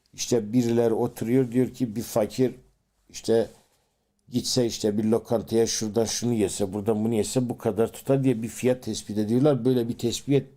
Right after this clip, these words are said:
tespit yoktur. Şeriatta Resulullah bu dört şey üzerinden tespit etmiş.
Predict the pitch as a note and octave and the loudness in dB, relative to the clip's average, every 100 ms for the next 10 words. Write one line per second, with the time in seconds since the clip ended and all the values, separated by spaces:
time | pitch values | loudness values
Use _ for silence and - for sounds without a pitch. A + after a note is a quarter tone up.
0 | _ _ - A2+ - D3 G#2+ G#2+ - E2 | _ _ -6 -6 0 0 2 -2 -2 -10
1 | - _ _ _ _ _ - - C3+ A2+ | -20 _ _ _ _ _ -4 2 2 2
2 | G#2+ - G2+ A2+ - A#2 C3 C3 A#2+ G#2+ | 0 0 0 0 0 0 2 2 0 0
3 | C3+ C#3+ - C#3+ B2 A2+ A#2+ A#2 A#2 C3 | 2 2 2 2 2 2 2 2 2 0
4 | B2+ A2+ - B2 G#2+ G2+ - F2+ - | 0 -4 -2 -2 0 -2 -4 -12 -14